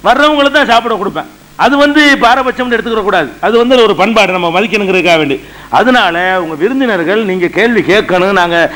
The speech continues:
நாங்க அதுக்கு பதில் சொல்லணும், முன்னாடி இருந்தா தான் அந்த, அந்த ரிசீவ் ஒழுங்கா பண்ண முடியும். அந்த மாதிரி ஒரு நோக்கம் தானே தவிர அது கெட்ட எண்ணம் கிடையாது.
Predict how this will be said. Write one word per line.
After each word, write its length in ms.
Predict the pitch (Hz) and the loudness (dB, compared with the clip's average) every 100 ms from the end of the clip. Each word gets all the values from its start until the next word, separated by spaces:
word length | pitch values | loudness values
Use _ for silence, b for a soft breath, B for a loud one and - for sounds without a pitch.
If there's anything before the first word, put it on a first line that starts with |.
| B B | B B
நாங்க 280 | 165 190 185 | -2 0 0
அதுக்கு 200 | 170 156 | -2 0
பதில் 260 | 175 247 | 0 0
சொல்லணும், 440 | - 180 156 180 180 | 0 0 0 0 -2
முன்னாடி 240 | 196 240 226 | 0 0 0
இருந்தா 340 | 185 180 180 | -4 -4 -4
தான் 340 | 170 202 247 - B B | -2 0 0 -2 B B
அந்த, 500 | 170 185 180 175 175 | -6 -2 0 2 0
அந்த 180 | 165 165 | 0 0
ரிசீவ் 320 | 175 247 208 | 0 0 2
ஒழுங்கா 180 | 196 214 | 2 2
பண்ண 240 | 160 190 | 0 0
முடியும். 460 | 202 170 175 196 196 - - | 0 0 2 0 -2 -6 -14
அந்த 220 | - 175 202 | -6 -2 2
மாதிரி 220 | 247 262 | 2 0
ஒரு 120 | 196 | -4
நோக்கம் 260 | 190 180 170 | -4 -4 -6
தானே 160 | 160 | -4
தவிர 380 | 151 196 294 - B B | -4 0 0 -2 B B
அது 140 | 165 | -4
கெட்ட 240 | 165 185 240 | -2 0 0
எண்ணம் 180 | 214 | 0
கிடையாது. 320 | 160 139 120 | -2 -2 -4